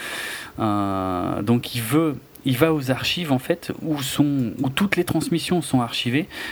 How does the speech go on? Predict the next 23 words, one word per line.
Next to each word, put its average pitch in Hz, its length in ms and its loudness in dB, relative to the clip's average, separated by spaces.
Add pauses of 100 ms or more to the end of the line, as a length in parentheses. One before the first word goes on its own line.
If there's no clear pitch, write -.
(120)
pour - 160 0
savoir 156 360 0
exactement 170 500 0 (100)
quelles 190 200 2
sont 202 220 2
les 156 180 2
informations 143 600 2
que - 140 -2
Galen 127 400 2
a 117 120 2
pu - 180 -4
transmettre, 147 600 0
euh, 107 360 2
éventuellement 131 760 2
aux 135 80 4
rebelles, 123 280 2
parce - 160 -2
qu'il - 140 2
n'a 101 80 6
aucune 139 380 2
idée 135 220 2 (720)
que, 123 100 6
euh, 110 460 2